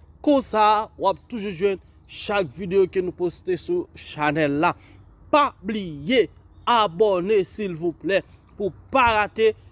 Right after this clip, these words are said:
yon nan epizòd nou yo. Ebyen, mezanmi, feyton ke nou pote pou jodi a,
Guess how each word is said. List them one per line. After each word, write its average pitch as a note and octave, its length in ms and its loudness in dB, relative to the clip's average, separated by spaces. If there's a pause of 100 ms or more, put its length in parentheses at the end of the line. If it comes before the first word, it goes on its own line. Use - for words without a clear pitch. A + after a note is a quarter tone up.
(140)
yon A3+ 480 0
nan A#3+ 300 0
epizòd F3+ 760 -2
nou D#3+ 120 -4
yo. F3 160 0 (360)
Ebyen, D4+ 420 6
mezanmi, C#4+ 400 -6
feyton D4+ 640 -8
ke C#4+ 120 -4
nou B3+ 140 -4
pote B3 260 0
pou G3+ 220 -4
jodi F3+ 400 0
a, G#3 120 4